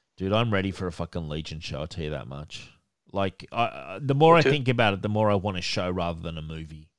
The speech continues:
Speaker 1: you know? Like, give me, give
Speaker 2: Yeah,
Speaker 1: me
Speaker 2: that's probably the right way to go.
Speaker 1: give me a H B O Max show like this Green Lantern Corps thing, but do that with Legion. And maybe
Speaker 2: Yeah,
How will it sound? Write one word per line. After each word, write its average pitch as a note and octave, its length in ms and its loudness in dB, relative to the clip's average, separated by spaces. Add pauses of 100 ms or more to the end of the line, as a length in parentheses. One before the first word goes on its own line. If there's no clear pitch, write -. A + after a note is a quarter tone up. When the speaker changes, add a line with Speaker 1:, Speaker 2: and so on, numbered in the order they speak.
(140)
Speaker 1:
you A2 120 -2
know? D3 200 0 (1300)
Like, G2 120 -6
give C3+ 180 0
me, C3 120 -8 (160)
give D#3 100 4
Speaker 2:
Yeah, D3+ 80 8
Speaker 1:
me D3 40 10
Speaker 2:
that's D3 120 4
probably B2 220 2
the A#2 100 2
right A2+ 160 2
way A#2 100 4
to A#2 100 4
go. A2+ 300 2
Speaker 1:
give E3 140 4
me E3+ 140 2
a A2 100 2
H B2+ 240 0
B C3 120 -2
O G#2+ 100 0
Max G2+ 340 -8
show F#2+ 460 -4
like F2 240 -6
this - 160 -12
Green G2+ 240 -8
Lantern F2+ 400 -10
Corps D#2+ 240 -10
thing, D2+ 340 -14 (520)
but F#2 120 -10
do G2+ 120 -4
that F#2+ 140 -2
with F2+ 120 -6
Legion. E2+ 500 -8 (1000)
And C#3 220 -2
maybe D3 580 0
Speaker 2:
Yeah, C#3+ 440 0